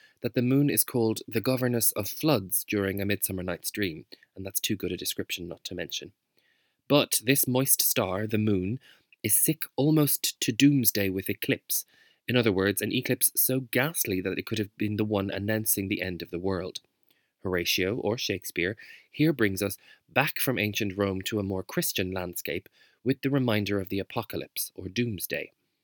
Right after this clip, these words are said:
The end of the world will be heralded by graves opening and terrible sights in the sky, after all, as mentioned in the Bible. Horatio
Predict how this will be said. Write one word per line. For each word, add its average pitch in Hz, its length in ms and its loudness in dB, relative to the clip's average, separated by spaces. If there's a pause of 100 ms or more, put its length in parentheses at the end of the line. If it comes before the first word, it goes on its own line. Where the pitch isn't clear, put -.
(460)
The 113 120 6
end 107 180 4
of 101 80 0
the 101 80 0
world 95 320 -2
will 123 160 2
be 117 120 0
heralded 101 480 -2
by 95 140 -2
graves 107 460 0
opening 101 440 -2
and 98 120 -4
terrible 101 400 0
sights - 400 -2
in 92 100 -6
the 92 60 -6
sky, 90 480 -2 (140)
after 85 360 -6
all, 82 280 -2 (340)
as 92 220 -4
mentioned 90 440 -6
in 82 120 -8
the 80 80 -8
Bible. 95 400 -4 (1000)
Horatio 98 460 2